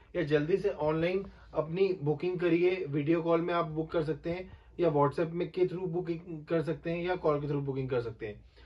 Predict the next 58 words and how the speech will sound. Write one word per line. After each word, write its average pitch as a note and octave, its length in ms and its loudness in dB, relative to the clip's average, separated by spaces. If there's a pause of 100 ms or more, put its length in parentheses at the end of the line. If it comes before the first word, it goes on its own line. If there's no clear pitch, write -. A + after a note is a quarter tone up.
(140)
और, - 220 -4 (120)
और F#3 220 6
आज E3+ 160 2
हम, F3+ 100 2
हमारे D#3+ 220 0
पास E3+ 200 0
आए E3+ 280 0
अपर D3+ 340 0
sweatshirts, D3 520 -4
मैं D3+ 60 -4
आपको D3 140 -4
दिखाने C3 260 -2
वाला B2+ 200 2
हूँ। D#3+ 100 -6 (400)
export D3 480 -6
company D3 380 -4
है, C#3+ 160 -4 (440)
Europe C#3+ 380 0
का D#3+ 100 0
brand B2 340 -2
है, C3+ 100 -2 (160)
बहुत C#3+ 260 0
बड़ा C3+ 220 2
brand B2 320 -2
है C#3 160 -6 (200)
और C#3 160 0
बहुत D3 340 0
अच्छे - 160 -4
प्राइस C3 280 0
में C3 80 -2
आपको C3 160 -8
मिलने B2 220 -4
वाली A#2+ 220 -2
है B2+ 60 -6
सब B2 140 -10
चीज़ें। A#2+ 280 -4 (400)
पहले D3+ 160 2
मैं D#3 80 2
आपको E3 140 -4
bottom C3 300 0
से C#3+ 100 -6
स्टार्ट C#3 280 -2
करता A#2+ 220 -6
हूँ। D#3+ 100 -8 (500)
Bottom E3+ 320 -2
आपको C#3+ 200 -4
पता C#3+ 220 0
ही D3 120 0
है, C#3+ 80 0
जैसे C#3 220 0
कि D3 100 -6
ये D#3 140 0
वाला C#3+ 160 2
brand C3+ 240 0
हमारे B2+ 200 0
पास C3 140 0
आता A#2 200 -4
है, D#3 120 0